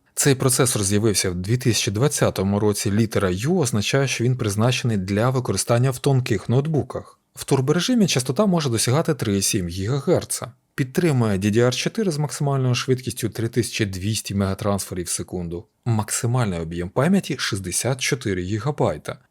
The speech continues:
Із D D R чотири він працює в двоканальному режимі.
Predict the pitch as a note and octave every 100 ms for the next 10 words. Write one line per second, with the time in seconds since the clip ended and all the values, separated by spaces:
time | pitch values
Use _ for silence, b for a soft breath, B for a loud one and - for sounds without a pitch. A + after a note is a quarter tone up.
0 | - B2+ A2+ G2+ G2+ F#2+ C#3+ B2+ A#3+ E3+
1 | F#3+ G#2+ - C#3 G#2 F#2+ G#2 B2+ G2+ E2+
2 | F2+ A2+ D3+ C3+ G2 E2